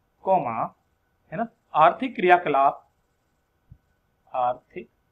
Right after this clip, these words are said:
क्रियाकलाप, है ना, या उत्पादन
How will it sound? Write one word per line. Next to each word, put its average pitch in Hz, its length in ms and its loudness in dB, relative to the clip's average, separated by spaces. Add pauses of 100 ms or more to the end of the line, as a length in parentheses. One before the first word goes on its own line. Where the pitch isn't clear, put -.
(1400)
क्रियाकलाप, - 2250 -12 (1700)
है 139 60 -18
ना, - 160 -8 (840)
या 196 380 0
उत्पादन 196 720 2